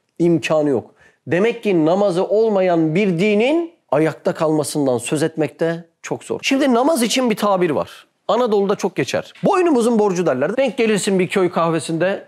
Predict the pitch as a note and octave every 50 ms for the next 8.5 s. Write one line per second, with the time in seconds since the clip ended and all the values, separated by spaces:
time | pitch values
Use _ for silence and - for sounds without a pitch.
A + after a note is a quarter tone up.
0 | - A3 A#3+ A#3 G3 F#3 G3+ F#3 E3 - A#3 A3+ G3+ - - G3+ F#3+ F#3 G3+ A3
1 | G3+ - A3 G3 F#3+ G3+ A3+ A#3 G#3+ F#3+ F3 - - F3+ E3+ F#3+ A3+ A#3 A#3+ A3+
2 | F#3+ A3+ A3+ A3 G3+ G3+ G#3+ G3+ F3+ F#3 G3+ A#3 B3+ C4+ C4 B3 B3 A#3+ B3 A#3+
3 | A#3+ G#3+ G3 G#3 F#3+ F#3 E3+ E3 F#3 C4 C#4+ E4 D4 B3 A#3 B3 A3+ B3+ A#3+ A#3+
4 | B3+ C4 A#3+ A3 G#3+ G3+ G#3 G#3+ G3+ G3 F#3+ E3+ E3 D3 B2+ B2+ - - A#3+ C4
5 | C4 A#3 B3+ - - A#3+ C4 B3 G#3 A#3+ G#3+ A#3+ A3+ G#3+ G3 - C4+ C#4+ A3 G3+
6 | - - G3 - E3+ E3 - D#3+ C#3 - - - - - _ - F#3 F3 F3+ G#3
7 | A3+ C4 C4 A3 F#3+ G#3+ F#3+ D#3 - - A#3 C4 B3+ A#3+ F3+ F3+ F3 D#3 - -
8 | E3+ D#3 E3 F#3+ A#3 B3+ - - - -